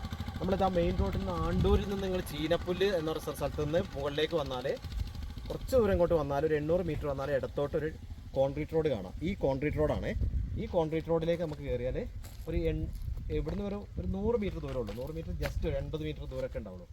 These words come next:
ഈ ദൂരം എത്തിക്കഴിഞ്ഞാൽ അവിടെ ഒരു ചെറിയൊരു ഓടിട്ട വീടും ഒരു ഏക്കർ നാൽപത് സെന്റ് സ്ഥലമുണ്ട്.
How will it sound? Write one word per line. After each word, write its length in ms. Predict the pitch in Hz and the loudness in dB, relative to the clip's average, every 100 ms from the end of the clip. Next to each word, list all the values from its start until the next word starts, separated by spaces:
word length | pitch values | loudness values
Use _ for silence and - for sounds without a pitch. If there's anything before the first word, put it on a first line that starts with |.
| - - - - | -16 -14 -14 -10
ഈ 60 | 190 160 | -8 -4
ദൂരം 180 | 151 139 | -4 -6
എത്തിക്കഴിഞ്ഞാൽ 460 | - 135 127 123 160 147 | -6 -6 -4 -2 -2 -2
അവിടെ 120 | 131 | -4
ഒരു 60 | - | -4
ചെറിയൊരു 240 | 135 139 127 | -4 -2 -2
ഓടിട്ട 240 | 127 135 131 110 | -4 -4 -4 -4
വീടും 260 | 117 175 - - - - - - 139 | -2 -2 -4 -16 -18 -18 -18 -2 2
ഒരു 100 | 147 | 4
ഏക്കർ 200 | 131 127 123 | 4 2 -2
നാൽപത് 280 | 113 - 123 | 0 0 0
സെന്റ് 140 | 113 107 | -2 -4
സ്ഥലമുണ്ട്. 360 | 98 104 98 | -4 -4 -2